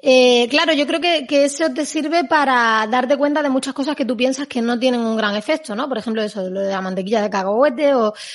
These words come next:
el chorreón de aceite en la ensalada, ¿no? Ese tipo de cosas que tú piensas que no tienen un efecto, darte cuenta de que sí lo tienen. Y ya a partir de ahí, pues ir tomando decisiones, como tú dices, escuchar a tu cuerpo, darte cuenta de que a lo mejor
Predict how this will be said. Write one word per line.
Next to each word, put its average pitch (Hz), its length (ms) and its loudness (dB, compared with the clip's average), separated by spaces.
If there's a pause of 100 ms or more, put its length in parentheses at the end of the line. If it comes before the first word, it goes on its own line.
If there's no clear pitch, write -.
el 214 320 0
chorreón 220 460 2
de 220 60 4
aceite 214 300 0
en 202 60 0
la 196 100 -2
ensalada, 240 600 2
¿no? 277 240 0 (280)
Ese 254 220 -2
tipo 254 220 -2
de 269 120 2
cosas 277 240 -2
que 285 140 -4
tú 233 140 -6
piensas 269 340 -2
que 262 100 -4
no 254 120 -2
tienen 254 260 -2
un 254 80 -4
efecto, 277 320 -8
darte 240 260 0
cuenta 254 260 -4
de 233 100 -4
que 196 100 -6
sí 214 160 -4
lo 208 140 -4
tienen. 190 400 -10 (260)
Y 214 120 -2
ya 226 100 2
a 226 60 0
partir 247 280 2
de 233 60 0
ahí, 240 180 2
pues 269 160 2
ir 226 120 -2
tomando 214 320 -4
decisiones, 285 680 -4
como 214 180 -4
tú 196 80 -4
dices, 214 220 -2
escuchar 214 340 -4
a 220 80 2
tu 208 140 -2
cuerpo, 294 480 2 (300)
darte 233 280 2
cuenta 247 280 6
de 240 100 6
que 226 60 4
a 220 60 2
lo 208 60 2
mejor 233 400 2